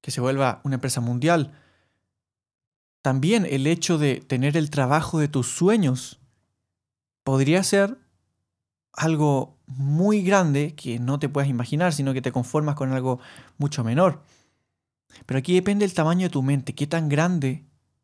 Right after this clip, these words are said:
puedes expandir tu mente y cuán grande la tienes expandida ahora. Puedes también simplemente pensar que puedes tener, que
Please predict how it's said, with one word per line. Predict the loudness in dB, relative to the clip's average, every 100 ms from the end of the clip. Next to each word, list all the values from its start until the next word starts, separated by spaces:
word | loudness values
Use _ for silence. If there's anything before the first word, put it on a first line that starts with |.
| _
puedes | -4 -2
expandir | -2 -2 -2 -2 -2
tu | -2
mente | -2 -2 -6
y |
cuán | -6 -2 0 0
grande | 0 0 -2
la | -2
tienes | -2 -2
expandida | -2 -4 -6 -4 -2
ahora. | 0 -2 -4 _ _ _ _ _ _ _ _ _ _ _ _ _ _ _ _ _ _ _ _ _ _ _
Puedes | 0 2 2
también | 0 2 4 4 2 -6 _ _ _ _ _ _ _ _ _ _ _
simplemente | -6 -2 0 0 2
pensar | 2 2 2 2 0
que | -4 -2 -2 -4 -10 _ _ _ _ _ _ _
puedes | 0 0 2
tener, | 0 2 2
que | -2